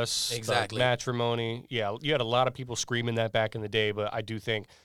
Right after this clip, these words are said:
Speaker 1: Trick was one of those rare artists that was able to break through that quote-unquote wannabe Tupac, uh, tag that you could put on somebody like Ja Rule at the time. It never felt forced or, uh, it always felt organic with Trick Daddy,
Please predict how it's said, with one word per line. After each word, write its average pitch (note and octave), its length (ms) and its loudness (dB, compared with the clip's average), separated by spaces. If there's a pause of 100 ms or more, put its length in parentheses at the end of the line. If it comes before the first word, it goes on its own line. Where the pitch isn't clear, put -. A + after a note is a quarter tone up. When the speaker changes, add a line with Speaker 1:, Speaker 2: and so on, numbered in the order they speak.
(120)
Speaker 1:
Trick C3 260 -2
was A#2 160 -4
one A2+ 140 2
of G#2+ 80 0
those G#2 200 -2
rare A2 380 0
artists A2 380 2
that A2 120 -6
was G#2 140 -8
able A2 200 -4
to G#2 80 -8
break G#2+ 340 -4
through A2+ 300 -4
that G#2 320 0 (680)
quote-unquote A2+ 640 0
wannabe A2 460 2
Tupac, A2+ 540 2 (280)
uh, G2+ 360 0 (520)
tag A2+ 380 4
that A#2+ 120 -4
you A#2 120 -8
could B2+ 160 0
put D#3 200 4
on A#2+ 140 6
somebody A2+ 340 2
like G#2+ 220 0
Ja G#2+ 180 4
Rule G#2+ 320 2
at F#2+ 60 -8
the G#2+ 80 -8
time. G#2+ 300 0
It A2 80 -6
never B2 480 2
felt A2+ 340 2
forced A#2+ 520 0
or, A2+ 340 0
uh, G2 300 -2 (420)
it D3+ 120 4
always F3 180 8
felt C3+ 200 8
organic A2+ 500 0
with G2+ 100 -8
Trick - 220 -8
Daddy, D#2+ 300 -12